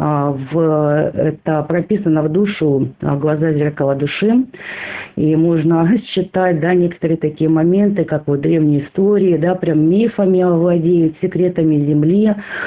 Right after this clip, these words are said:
А, ну, в общем-то, от ведьм, от магов можно получить очень много ответов, а, ответов на вопросы. А, вот, и, да, такие люди обладают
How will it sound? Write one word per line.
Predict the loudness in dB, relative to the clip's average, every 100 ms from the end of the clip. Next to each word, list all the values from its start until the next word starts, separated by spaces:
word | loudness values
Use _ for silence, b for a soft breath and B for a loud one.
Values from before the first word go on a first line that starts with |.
| B -6
А, | -2 0
ну, | 2 2
в |
общем-то, | 0 0 -2 0 0 0 0
от | 0
ведьм, | 0 2 2
от | 2
магов | 2 2 2
можно | 0 -2 -4
получить | -2 -2 -2 -2 -2 0
очень | -2 0 0
много | 0 2 0
ответов, | 0 0 0 -4 -6 _ _ _ -6
а, | -2 -2 -2
ответов | -2 -2 -2 -4
на | -4
вопросы. | -2 -2 -2 -2 -2 -2 -4 -8 B B B B B B B B -20 _
А, | -2 0
вот, | 2 2 0 -4 -4
и, | 0 2 2 2 2 0 -2 -14 _ -6
да, | -2 0
такие | -2 -2 0
люди | 0 0
обладают | 0 0 0 0 0 -2 -4